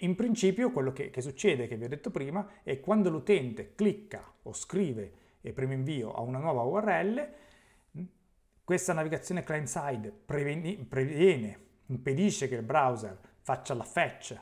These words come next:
faccia la get della nuova pagina e istruisce l'applicazione JavaScript di cambiare, di aggiornare il contenuto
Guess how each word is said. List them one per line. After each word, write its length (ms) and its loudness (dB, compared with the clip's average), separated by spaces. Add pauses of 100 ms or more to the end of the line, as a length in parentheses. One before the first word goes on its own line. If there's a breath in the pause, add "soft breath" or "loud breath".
faccia 260 -10
la 140 -6
get 360 0
della 140 -4
nuova 200 -2
pagina 460 -6 (380 soft breath)
e 540 -2 (140)
istruisce 960 2 (480)
l'applicazione 840 0
JavaScript 800 0 (240 loud breath)
di 420 -4 (240)
cambiare, 1000 0 (520)
di 240 -6
aggiornare 560 0
il 100 -4
contenuto 720 -4